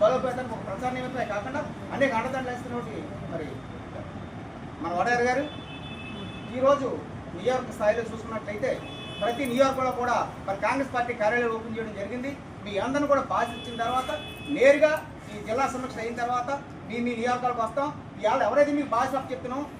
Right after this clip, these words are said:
మీ అందరూ కూడా మీ మీ గ్రామాల్లో, మీ మీ మండలాల్లో మీకు ఇచ్చినటువంటి బాధ్యతలు నిర్వహించే విధంగా, మన యొక్క నియోజకవర్గాల్లో ఏదో హెడ్ క్వార్టర్ పెట్టుకోండి, మనం మండల స్థాయి, నియోజక స్థాయి, ఆ రకంగా మనం ముందుకు వెళ్ళాలని చెప్పి కూడా మీ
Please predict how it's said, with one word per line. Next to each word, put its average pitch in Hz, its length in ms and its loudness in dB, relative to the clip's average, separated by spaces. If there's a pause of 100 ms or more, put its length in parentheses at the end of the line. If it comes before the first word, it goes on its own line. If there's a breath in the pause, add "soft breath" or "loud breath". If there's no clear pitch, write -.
(180)
మీ 226 80 -6 (140)
అందరూ 285 180 6 (100)
కూడా 262 180 4 (320)
మీ 190 100 -8 (100)
మీ 277 80 4 (300)
గ్రామాల్లో, 240 480 4 (320)
మీ 190 80 -2 (100)
మీ 277 60 4 (100)
మండలాల్లో 240 460 6 (380)
మీకు 220 180 -6
ఇచ్చినటువంటి 262 640 0 (420)
బాధ్యతలు 277 480 2
నిర్వహించే 233 380 -4
విధంగా, 233 260 -2 (420)
మన 240 140 0
యొక్క 302 160 2
నియోజకవర్గాల్లో 262 500 2 (160)
ఏదో 262 120 0 (280)
హెడ్ 196 160 -2
క్వార్టర్ 247 260 4
పెట్టుకోండి, 240 340 -6 (420)
మనం 202 220 2
మండల 233 260 -2
స్థాయి, 247 260 2 (380)
నియోజక 240 380 2
స్థాయి, 240 240 2 (360)
ఆ 170 120 -2
రకంగా 220 240 -4
మనం 220 160 -6
ముందుకు 220 220 -10 (480)
వెళ్ళాలని 214 320 -4
చెప్పి - 240 -10
కూడా - 140 -10
మీ 175 40 -8